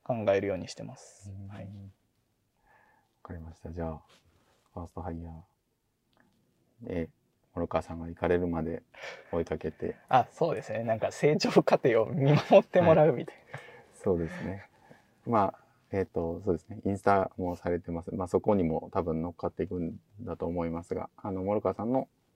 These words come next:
Speaker 2: えー、撮ってる綺麗な写真もあり、上がってますし、またそっちもチェックしてもらって、えっと、また、諸川さんにもいろいろ、あの、出てもらいたいと思いますんで、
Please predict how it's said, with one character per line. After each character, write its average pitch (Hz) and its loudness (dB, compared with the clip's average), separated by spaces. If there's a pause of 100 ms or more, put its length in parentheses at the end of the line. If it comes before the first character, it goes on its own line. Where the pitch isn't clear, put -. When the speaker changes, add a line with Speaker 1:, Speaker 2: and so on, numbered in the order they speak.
(140)
Speaker 2:
え 95 0
ー、 87 -2
撮 - -2
っ - -12
て - -2
る 87 2 (180)
綺 95 -2
麗 87 0
な 85 -6 (140)
写 - -6
真 127 0
も 120 -4 (920)
あ 85 -6
り、 87 -2
上 80 -4 (120)
が 90 4
っ 82 0
て - -6
ま 82 -4
す - -12
し、 - -6 (560)
ま 92 -8
た 82 -6
そ 85 -6
っ - -12
ち - -6
も 80 -4
チ - -6
ェ - -6
ッ - -12
ク - -18
し - -20
て - -12
も 95 -6
ら 80 -4
っ - -14
て、 - -8 (720)
え 101 6
っ 87 6
と、 92 10
ま 104 4
た、 - 4 (280)
諸 90 4
川 82 2
さ 90 -4
ん 80 0
に 78 -2
も 82 -2
い 90 2
ろ 85 4
い - 4
ろ、 87 2 (220)
あ 95 -4
の、 80 -4 (220)
出 87 2
て 90 0
も 85 6
ら 87 6
い 87 2
た - 2
い - 0
と - 0
思 90 0
い - 0
ま - -4
す - -4
ん 101 0
で、 - 4